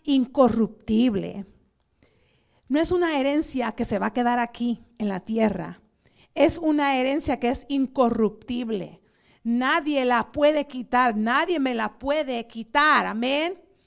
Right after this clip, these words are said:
No se va a morir, no se va a marchi-, a marchitar, sino que es incorruptible, incontaminada e inmarcesible, reservada en los cielos para vosotros,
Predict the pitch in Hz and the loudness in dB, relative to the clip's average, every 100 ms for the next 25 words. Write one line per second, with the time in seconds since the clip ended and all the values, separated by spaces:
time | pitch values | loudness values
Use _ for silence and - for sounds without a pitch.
0 | _ _ _ _ - 254 302 339 311 311 | _ _ _ _ 0 2 4 4 4 4
1 | 294 311 285 226 226 302 294 285 294 - | 4 4 2 0 -2 -2 -2 -2 -4 -10
2 | - 269 262 262 240 269 214 277 247 190 | -8 -4 -2 -2 -4 -6 4 4 4 0
3 | 254 247 285 294 285 285 285 269 277 277 | -2 0 0 0 -2 -2 -4 -2 2 2
4 | 277 262 - 285 269 220 175 175 _ _ | 2 -6 -6 -4 -4 -4 -6 -12 _ _
5 | _ _ _ _ _ 294 311 311 302 277 | _ _ _ _ _ 2 4 6 6 6
6 | 277 277 262 240 240 262 233 208 190 - | 4 2 2 2 4 4 4 0 -4 -10
7 | - 269 294 294 - - 302 269 269 302 | -6 4 4 4 -8 -2 2 4 4 2
8 | 311 - 294 269 - 302 330 240 208 170 | 0 -2 -2 -2 -2 2 2 2 -2 -4
9 | - _ - - 254 262 - 269 247 226 | -14 _ -20 -4 2 2 2 2 2 4
10 | 269 339 339 339 330 254 240 226 - 285 | 2 4 2 2 2 2 4 2 0 4
11 | 311 311 311 254 220 220 208 277 269 277 | 6 4 4 2 2 0 0 2 2 2
12 | 202 190 - | -2 -4 -8